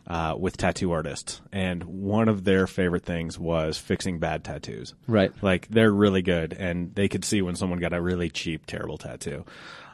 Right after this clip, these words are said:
Speaker 1: Do you like when someone comes in and says, you know, "Hey, I went to," and, you know, I'm not gonna slag anyone by name
Speaker 2: No,
Speaker 1: here,
Speaker 2: for sure not.
Speaker 1: but, uh, you know, "I had this bad experience. Like, we went to, we went to the mall. I worked with this jeweler,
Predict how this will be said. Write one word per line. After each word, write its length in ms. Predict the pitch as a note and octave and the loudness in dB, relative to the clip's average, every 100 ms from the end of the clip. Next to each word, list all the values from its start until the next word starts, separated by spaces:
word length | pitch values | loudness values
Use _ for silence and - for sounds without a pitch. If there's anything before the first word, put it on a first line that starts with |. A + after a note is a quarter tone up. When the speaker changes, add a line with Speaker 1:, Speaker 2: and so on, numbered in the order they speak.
| - A2 G2+ | -12 -12 2
Speaker 1:
Do 220 | C3 C3 | 8 8
you 480 | C#3 B2 B2 A#2+ A2 | 8 6 8 6 4
like 520 | F#2 G2 F#2+ F#2 F2 | 0 2 4 4 2
when 160 | F#2+ F2+ | -2 -2
someone 240 | - G2 | 0 0
comes 240 | G2 F#2+ F2+ | 2 0 0
in 120 | F2 | -2
and 120 | E2+ | -2
says, 360 | - E2 D#2+ F2 | -2 -2 -4 -6
you 60 | |
know, 120 | E2 D#2+ | -8 -6
"Hey, 220 | G2 F2 | -2 0
I 80 | F2 | 0
went 240 | F2 F2+ | -2 -4
to," 220 | - F2 D#2+ | -2 -2 -2
and, 280 | F2 F2+ F#2+ | -6 -10 -12
you 100 | G#2 | -12
know, 80 | G2+ | -10
I'm 120 | G#2 F#2+ | -6 -4
not 100 | E2 | -4
gonna 160 | E2 | -4
slag 480 | D#2+ - F#2 E2 E2 | -6 -4 0 0 -2
anyone 320 | E2+ F2 E2 | -4 -6 -4
by 140 | E2 F2 | -4 -2
name 220 | B2+ C3 | 0 2
Speaker 2:
No, 80 | A#2 | 4
Speaker 1:
here, 100 | G2 | 2
Speaker 2:
for 60 | |
sure 180 | A2 A2 | -2 -6
not. 220 | G2 F#2+ | -8 2
Speaker 1:
but, 320 | B2+ A#2 G#2+ | 6 6 4
uh, 340 | A2+ G#2 F#2+ D#2+ - _ - - - | 0 2 2 -2 -8 _ -20 -14 -2
you 80 | |
know, 220 | G#2 E2 - - | 0 0 -4 -2
"I 60 | |
had 180 | G2 G2+ | 2 2
this 120 | F2 | 0
bad 220 | D#2+ G#2 F#2 | 2 4 2
experience. 580 | - C#3+ C3 C3 A2+ | 2 2 4 4 2
Like, 240 | G2 F#2 F2 | 0 -2 0
we 100 | G2 | -2
went 220 | F#2 F2+ | -2 -4
to, 240 | F#2+ E2 D#2+ | -4 -4 -4
we 100 | E2+ | -6
went 140 | E2+ | -6
to 60 | E2+ | -4
the 80 | |
mall. 420 | F#2+ B2 A#2+ A#2 G2 | 4 6 6 4 0
I 80 | |
worked 240 | F2+ F2 - | -2 -4 -6
with 100 | F2+ | -6
this 160 | G2 | -6
jeweler, 420 | - F#2+ F#2 F#2 | -4 -4 0 -2